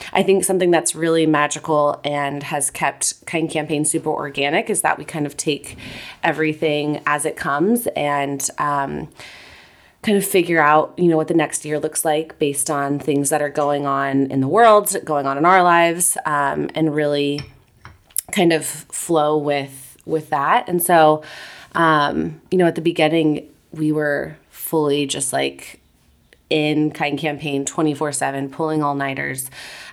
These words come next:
um, young women just literally on the road,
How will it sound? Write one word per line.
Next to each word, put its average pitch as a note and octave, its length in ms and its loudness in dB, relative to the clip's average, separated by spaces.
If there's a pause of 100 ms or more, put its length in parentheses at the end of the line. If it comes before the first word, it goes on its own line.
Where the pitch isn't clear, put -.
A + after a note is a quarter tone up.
um, C#3+ 640 0 (520)
young D3 560 0 (380)
women D3+ 600 2
just C3+ 520 -4 (180)
literally D3 460 2
on D3 160 2
the C#3+ 80 0
road, C#3+ 420 0